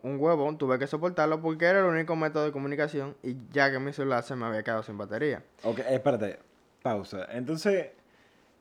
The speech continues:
Speaker 2: eh,
Speaker 1: Pololo.
Speaker 2: Pololo y la tipa no hablan el mismo idioma.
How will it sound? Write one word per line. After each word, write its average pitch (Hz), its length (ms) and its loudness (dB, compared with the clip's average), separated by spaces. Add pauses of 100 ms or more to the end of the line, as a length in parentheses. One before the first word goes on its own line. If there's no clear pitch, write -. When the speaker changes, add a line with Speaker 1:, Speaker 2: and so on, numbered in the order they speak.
(280)
Speaker 2:
eh, 107 800 0
Speaker 1:
Pololo. 98 360 -4 (120)
Speaker 2:
Pololo 151 420 6
y 180 40 4
la 160 160 6
tipa 160 340 0
no 135 220 0
hablan 135 200 2
el 120 80 2
mismo 110 240 0
idioma. 76 360 -10